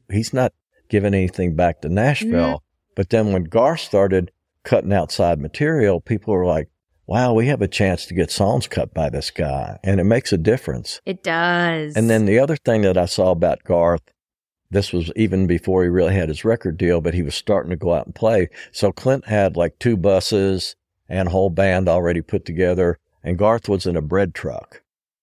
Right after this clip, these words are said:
Speaker 1: with six guys. They built bunks in this bread truck so they could travel around, even his first year. And I just saw he wasn't gonna let anything get in his way. You know, he's like, "I know Clint's got buses and he's got this and he's got that, but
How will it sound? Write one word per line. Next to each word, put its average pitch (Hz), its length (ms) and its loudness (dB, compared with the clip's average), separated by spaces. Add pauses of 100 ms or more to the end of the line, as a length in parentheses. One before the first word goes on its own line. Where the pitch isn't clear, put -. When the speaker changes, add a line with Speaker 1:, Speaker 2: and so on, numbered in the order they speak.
(760)
Speaker 1:
with 98 180 -2
six - 280 0
guys. 110 460 4 (180)
They 123 100 4
built 110 360 0
bunks 110 420 0
in 92 60 -2
this 87 160 -2
bread 107 340 0
truck 69 300 -6
so 85 160 -6
they 85 160 -2
could 85 260 -6
travel 90 380 -2
around, 87 360 -2
even 107 300 -2 (100)
his - 180 -2
first 101 400 -2
year. 131 240 0
And 95 120 0
I 95 80 2
just 101 260 -4
saw 104 400 2 (880)
he 143 100 0
wasn't 180 240 0
gonna 160 180 2
let 143 140 4
anything 127 360 0
get 113 180 0
in 104 60 -8
his 101 180 -4
way. 107 340 2
You 82 120 -4
know, 87 160 -2
he's 92 180 -4
like, 82 160 -8 (420)
"I 127 120 -2
know 143 180 0
Clint's 123 320 -4
got 110 280 -2
buses 101 420 0
and 85 100 -2
he's 113 180 0
got 104 300 0
this 107 200 -2
and 92 120 -2
he's 98 180 0
got 92 260 0
that, 95 220 0
but 85 140 -4